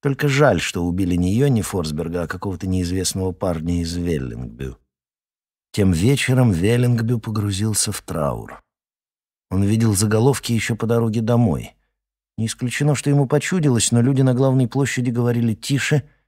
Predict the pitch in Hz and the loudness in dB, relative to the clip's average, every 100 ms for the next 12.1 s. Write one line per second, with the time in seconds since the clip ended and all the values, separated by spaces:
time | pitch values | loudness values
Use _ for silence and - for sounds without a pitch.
0 | _ 101 104 104 107 101 104 120 135 135 | _ -4 0 2 2 4 4 2 2 4
1 | 131 127 - 104 104 - - - 64 71 | 4 2 0 -2 -2 -4 -10 -10 -8 -10
2 | - _ _ _ _ _ _ _ - 98 | -12 _ _ _ _ _ _ _ -2 2
3 | 92 87 87 80 87 - 82 95 139 123 | 2 2 0 0 -2 -2 0 2 2 0
4 | 120 101 - 143 135 120 90 90 110 107 | -2 -2 0 2 2 2 2 2 2 0
5 | 85 82 87 80 87 76 80 71 71 - | -2 -4 -4 -4 -4 -4 -6 -6 -6 -6
6 | 69 78 110 - - _ _ 92 98 - | -4 -2 -2 -4 -10 _ _ -6 -6 -8
7 | 65 - - 73 71 69 64 53 - _ | -6 -4 -4 -6 -6 -4 -6 -8 -14 _
8 | _ _ _ _ _ _ _ _ _ _ | _ _ _ _ _ _ _ _ _ _
9 | _ _ _ - 95 107 120 117 117 143 | _ _ _ -6 0 2 2 0 0 0
10 | - - 90 87 87 85 85 82 82 80 | 0 -4 -4 -2 0 0 0 -2 -4 -6
11 | 82 76 78 76 73 - 85 82 69 60 | -6 -6 -6 -4 -6 -4 -4 -2 -4 -8